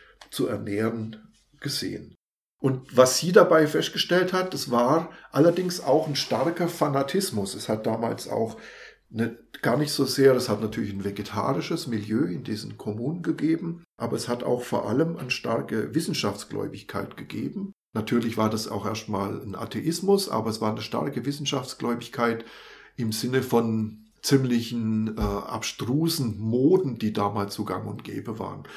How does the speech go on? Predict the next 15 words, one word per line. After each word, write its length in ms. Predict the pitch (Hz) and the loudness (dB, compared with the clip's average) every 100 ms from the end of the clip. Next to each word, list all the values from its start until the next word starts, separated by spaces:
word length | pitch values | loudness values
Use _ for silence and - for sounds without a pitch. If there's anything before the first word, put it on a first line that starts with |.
| - - | -18 -10
Zum 140 | - | -4
Beispiel 360 | 107 117 - 101 | 0 0 -2 -2
hat 240 | 107 - | -2 -2
einer 400 | 98 113 135 151 147 - _ _ _ - | -2 0 2 2 0 -6 _ _ _ -8
in 140 | 143 117 | -4 0
diesen 240 | 113 120 | -2 0
anarchistischen 920 | 113 110 104 110 - 95 107 92 92 - - - - | -2 -2 -4 -6 -8 -8 -6 -8 -10 -18 -20 -20 -6
Kommunen, 680 | 117 104 123 143 143 139 131 | -2 0 2 4 4 2 -2
mit 180 | 107 | -2
denen 180 | 107 95 | -2 -2
sie 140 | 98 - | -4 -4
da 100 | 98 | -4
gelebt 400 | 104 107 156 143 | -2 -2 -2 -4
hat, 160 | 120 | -6
Lorillot, 720 | - 95 101 98 110 151 160 | -4 -2 -2 -2 0 0 0